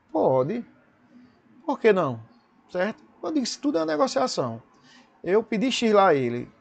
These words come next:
Aí foi baixando, baixando. Cheguei a cento e cinquenta. Mas show de bola, porque ele já é meu cliente lá do comércio. Ele já me paga outro valor. Então a gente tá somando.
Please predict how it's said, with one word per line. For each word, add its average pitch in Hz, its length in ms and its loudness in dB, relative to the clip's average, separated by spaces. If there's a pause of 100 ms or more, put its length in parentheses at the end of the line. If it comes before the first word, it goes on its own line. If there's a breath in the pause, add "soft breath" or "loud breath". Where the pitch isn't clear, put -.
Aí 147 380 0
foi 202 180 -2
baixando, 226 340 0
baixando. 269 540 -4 (600 soft breath)
Cheguei 202 320 2
a 214 100 8
cento 233 220 -2
e - 40 -10
cinquenta. 185 600 -4
Mas 202 240 -6
show 254 180 2
de 294 80 0
bola, 208 320 4
porque 233 260 -2
ele 214 80 4
já 214 120 0
é - 20 -2
meu 262 160 -4
cliente 214 260 -4
lá 180 60 4
do 156 80 0
comércio. 143 400 -2
Ele 143 40 -6
já 185 100 -2
me 170 80 -6
paga 190 240 2
outro 196 160 -4
valor. 131 360 0
Então 135 160 -6
a 180 40 -4
gente 196 100 -8
tá 226 120 -2
somando. 190 640 -6